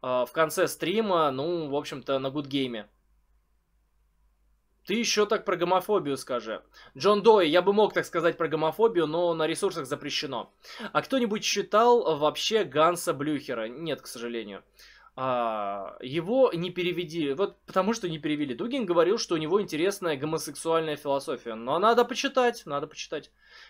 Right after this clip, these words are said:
Кто лучший поэт, э, по-вашему? Я думаю, что Маяковский. Я не думаю, что можно найти хорошего, лучшего поэта, самого лучшего, какие-то топы составлять. Поэтов клёвых очень много.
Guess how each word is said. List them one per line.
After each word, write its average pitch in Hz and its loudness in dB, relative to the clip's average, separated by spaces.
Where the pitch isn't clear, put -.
Кто 254 2
лучший 247 0
поэт, 170 4
э, 156 4
по-вашему? 143 0
Я 156 2
думаю, 170 -2
что 151 -2
Маяковский. 135 -6
Я 233 4
не 262 -2
думаю, 247 -2
что 208 -2
можно 185 0
найти 165 -4
хорошего, 151 -4
лучшего 151 -2
поэта, 113 -4
самого 131 -2
лучшего, 135 -4
какие-то 131 -12
топы 165 -4
составлять. 131 -6
Поэтов 196 -2
клёвых 156 -2
очень 135 -6
много. 123 -6